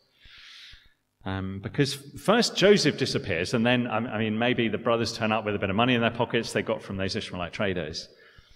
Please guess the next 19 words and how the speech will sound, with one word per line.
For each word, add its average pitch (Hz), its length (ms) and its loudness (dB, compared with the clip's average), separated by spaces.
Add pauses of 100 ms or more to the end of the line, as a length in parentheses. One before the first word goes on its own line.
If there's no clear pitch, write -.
(1200)
And, 110 320 0
and 123 180 2
now 196 240 2
Simeon 160 760 2
has 95 280 -4
disappeared, 85 760 -10 (840)
and, 101 360 -4
and 104 160 -6
they've 98 100 -2
found 143 420 -2
some 107 280 -2
money 104 500 -2
in 95 120 -4
a, 90 160 -6 (560)
in 98 140 -4
a 90 60 -8
sack - 300 -8
of 98 140 -6
grain. 87 680 -2